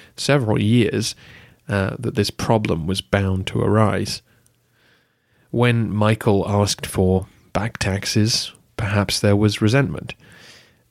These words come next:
Whatever the cause, the Tormach, Euphemius, was the man who got things rolling.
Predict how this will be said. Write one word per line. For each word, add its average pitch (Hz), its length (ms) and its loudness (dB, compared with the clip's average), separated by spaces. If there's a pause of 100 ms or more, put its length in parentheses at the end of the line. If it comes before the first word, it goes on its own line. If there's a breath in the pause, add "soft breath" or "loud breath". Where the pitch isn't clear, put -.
Whatever 113 400 2
the 101 100 0
cause, 101 480 2 (420 soft breath)
the 107 140 2
Tormach, 117 600 0 (360)
Euphemius, 101 840 0 (380 soft breath)
was 101 220 4
the 107 80 0
man 98 440 2 (280 soft breath)
who 101 140 0
got 92 240 -2
things - 320 -10
rolling. 98 380 -2